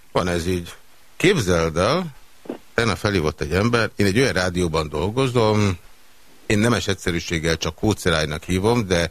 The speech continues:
olyanok vagyunk a tulajdonossal, mint az ilyen egymásnak, ö, rakott, ö, tudod, a kártyavárban, ahogy rakják. Tehát én nem vagyok egy olyan jelentős személy, mint ő, mégiscsak az övé a rádió, de azért többé-kevésbé kiegészítjük egymást, és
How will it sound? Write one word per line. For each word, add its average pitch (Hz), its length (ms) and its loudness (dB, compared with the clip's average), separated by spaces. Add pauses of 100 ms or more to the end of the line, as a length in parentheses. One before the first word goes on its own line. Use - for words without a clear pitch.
(240)
olyanok 113 340 0
vagyunk 95 280 -2
a 82 60 -2
tulajdonossal, 98 720 0
mint 95 140 -4
az 85 140 -6
ilyen 85 200 -2
egymásnak, 82 880 -2
ö, 85 220 0 (280)
rakott, 90 560 -4
ö, 87 240 2
tudod, 87 280 0
a 85 60 -2
kártyavárban, 78 760 -2
ahogy 76 160 0
rakják. 78 360 -2
Tehát 95 180 -4 (380)
én 107 100 -2
nem 101 120 2
vagyok 101 160 0
egy 90 120 -2
olyan 82 140 0
jelentős 82 500 0
személy, 76 360 -2
mint 73 220 -8
ő, 85 200 -2 (460)
mégiscsak 80 360 -4
az 80 120 -6
övé 82 200 -2
a 73 80 0
rádió, 117 500 0
de 135 100 0
azért 104 300 2
többé-kevésbé 85 680 -2
kiegészítjük 80 640 -6
egymást, 117 380 -2
és 78 160 -6